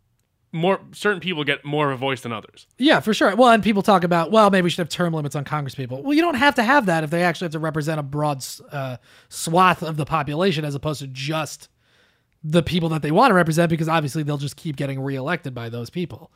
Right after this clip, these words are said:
Speaker 2: You, you should have to represent, uh, a number of people, a number of different constituencies. And then if you're not doing that, then you'll get voted out. You won't have to worry about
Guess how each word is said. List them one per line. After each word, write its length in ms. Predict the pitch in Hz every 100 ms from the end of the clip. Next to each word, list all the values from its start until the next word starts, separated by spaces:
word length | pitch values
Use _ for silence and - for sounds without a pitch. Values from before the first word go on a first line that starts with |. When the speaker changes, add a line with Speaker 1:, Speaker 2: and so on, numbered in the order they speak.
| _ _ _ -
Speaker 2:
You, 220 | 202 240
you 180 | 233 254
should 140 | 269
have 100 | 269
to 80 | 254
represent, 500 | 233 240 233 240 226 - _ _ _
uh, 240 | 190 180 160
a 60 | 170
number 320 | 240 359 226
of 120 | 147
people, 400 | 139 120 135 208
a 20 |
number 220 | 170 180
of 80 | 165
different 220 | 151 139
constituencies. 720 | 131 - 120 139 139 139 151 - - - _
And 160 | 247 269
then 140 | 302
if 100 | 262
you're 160 | 247 247
not 280 | 269 339 214
doing 220 | 190 180
that, 200 | 180 180
then 120 | 202
you'll 140 | 208 196
get 220 | 208 185
voted 340 | 175 202 202
out. 260 | 269 180 123
You 80 | 160
won't 80 | 165
have 60 |
to 60 | 170
worry 260 | 170 196 190
about 360 | 147 143 131